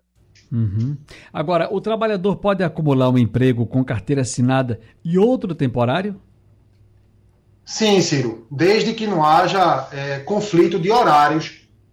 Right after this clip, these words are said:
Speaker 2: entre o, o, os empregos.
Speaker 1: Entendo. Agora, doutor João, é, o contrato de trabalho temporário é diferente do contrato por prazo determinado?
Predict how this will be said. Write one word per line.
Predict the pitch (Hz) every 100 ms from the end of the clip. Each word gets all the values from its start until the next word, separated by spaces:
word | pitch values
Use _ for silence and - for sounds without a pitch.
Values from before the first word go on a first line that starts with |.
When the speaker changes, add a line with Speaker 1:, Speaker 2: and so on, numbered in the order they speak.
| -
Speaker 2:
entre | 156 165 165
o, | 339 170
o, | 170 165 165 220 147 147 143 139
os | 147 180
empregos. | 190 160 147 123 - - _ _ _ _ _ _ _ _ _ _ _ _ _ _ _ _ -
Speaker 1:
Entendo. | 139 139 127 110 98 95 - - -
Agora, | 165 160 208
doutor | 202 214
João, | 175 208 220 123 - - _ -
é, | -
o |
contrato | 208 220 226 233
de | 240
trabalho | 226 220 226 220
temporário | 226 214 196 190 185
é |
diferente | 185 - 185 233 226
do | 190
contrato | 190 160 151 156 151
por | 151 123
prazo | 143 139 127 113
determinado? | 123 120 120 110 120 185 185